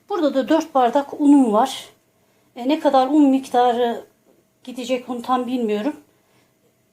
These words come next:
Açıklamalar bölümüne yazacağım tam kullandığım miktarı.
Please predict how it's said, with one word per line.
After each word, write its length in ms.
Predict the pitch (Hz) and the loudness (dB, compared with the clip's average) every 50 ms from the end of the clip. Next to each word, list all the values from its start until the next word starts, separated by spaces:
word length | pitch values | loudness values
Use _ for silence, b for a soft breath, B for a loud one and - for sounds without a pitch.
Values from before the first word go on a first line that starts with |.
| _ _ - | _ _ -10
Açıklamalar 680 | 294 262 - - - 254 233 233 220 202 214 214 208 233 | -8 -8 -8 -8 -6 -4 -4 -4 -4 -4 -4 -4 -4 -2
bölümüne 360 | 269 247 214 214 220 240 269 | -4 -4 -2 -4 -4 -2 -2
yazacağım 500 | 254 226 220 202 208 202 214 208 196 202 - | -2 -2 -4 -4 -6 -6 -6 -6 -6 -6 -6
tam 160 | - 214 208 | -8 -8 -8
kullandığım 560 | - - 214 202 196 196 196 180 202 196 196 | -8 -10 -6 -4 -4 -4 -4 -4 -6 -6 -6
miktarı. 520 | 196 190 - - - 202 196 185 175 180 | -8 -10 -10 -12 -10 -10 -8 -8 -10 -14